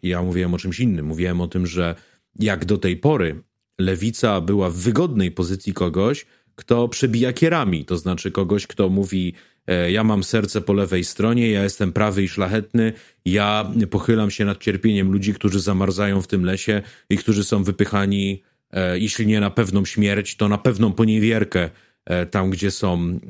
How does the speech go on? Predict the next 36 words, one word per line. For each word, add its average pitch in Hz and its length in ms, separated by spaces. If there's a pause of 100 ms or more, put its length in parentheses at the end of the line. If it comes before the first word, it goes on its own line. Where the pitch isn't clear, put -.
(120)
e, 87 160
białoruskie 95 600
wojska, 101 380
bezpieka, 98 500
wagnerowcy 95 760
i 90 100
Bóg 90 200
wie 92 120
kto - 180
jeszcze”. 95 480 (540)
Em, 98 680 (140)
i 120 120
w - 80
tej, 113 160
w 98 320
tej 113 180
wizji, 104 560 (100)
mm, 98 380
nie 107 100
ma 107 160
żadnego 110 340
tragizmu. 113 560
Ona 98 100
jest 104 100
banalnie 127 400
prosta, 127 360
ona 85 80
jest - 160
trywialna. 123 520 (280)
Każdy 120 260
przyzwoity 113 480
człowiek 131 300
przyjąłby 123 320
dowolną 120 460
ilość 101 320
ludzi, 139 300